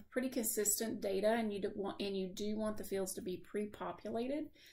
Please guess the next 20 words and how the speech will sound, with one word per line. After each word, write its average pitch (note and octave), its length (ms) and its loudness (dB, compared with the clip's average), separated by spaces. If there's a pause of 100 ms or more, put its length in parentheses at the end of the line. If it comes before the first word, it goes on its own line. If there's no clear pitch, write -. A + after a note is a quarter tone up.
(280)
um, G#3+ 200 2
all B3 140 4
you D4 140 6
have C#4 140 4
to A3+ 80 -2
do A#3 360 4
is G3 240 4
create G#3+ 260 2
a G3+ 160 0
template, B3+ 360 4
or G#3+ 100 4
you G#3 140 2
can G3 120 -2
save G3+ 220 2
an F#3+ 80 2
existing G3+ 480 -2
record G3 300 -2
as F#3 180 0
a G3+ 60 -4
template. A3 480 -2